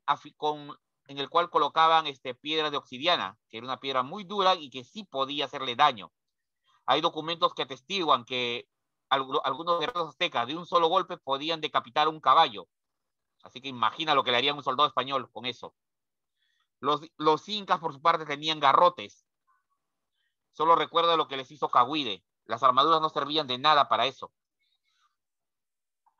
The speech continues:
En cambio, eh, las picas eran, para los españoles, las picas, las, las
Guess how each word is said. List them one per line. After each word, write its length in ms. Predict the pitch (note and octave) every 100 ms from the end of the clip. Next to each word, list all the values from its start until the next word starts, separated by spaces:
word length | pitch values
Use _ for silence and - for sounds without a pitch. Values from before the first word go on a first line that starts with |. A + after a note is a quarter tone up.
| _ _ _ _ _ _ _ _ _ _ _ _
En 440 | D3 D#3 D#3 D#3+ D#3+
cambio, 640 | C#4 D4+ G#3+ G3 G#3 - -
eh, 380 | C#3 C3+ C3+ -
las 240 | C3+ -
picas 680 | - C#4 G3+ C#3 F3 - _ _ _ -
eran, 280 | F3 E3 E3
para 180 | C#3+ D3
los 140 | -
españoles, 580 | - D3 F3+ G#3+ E3+ E3+
las 200 | C3 -
picas, 640 | - G#2+ - C3+ D#3 - _
las, 320 | B2 B2+ - -
las 260 | A2+ A2